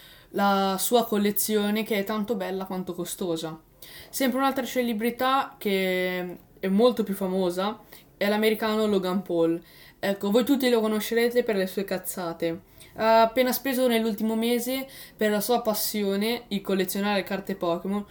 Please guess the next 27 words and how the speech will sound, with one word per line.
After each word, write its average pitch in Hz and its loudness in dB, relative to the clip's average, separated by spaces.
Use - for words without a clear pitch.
duecentomila 233 0
dollari 214 0
per 220 2
un 214 0
box 208 0
di 190 -8
carte 202 -2
Pokémon. 170 -6
Adesso 226 0
voi 220 2
capite 233 -2
che 185 -2
lui 220 2
se 233 0
lo 202 0
può 196 -4
permettere, 190 -2
ma 175 -4
duecentocinquanta, 196 -4
duecentomila 196 -2
euro 175 0
per 180 -4
un 180 -4
box 185 -4
di 190 -6
carte 190 -4
Pokémon 180 -6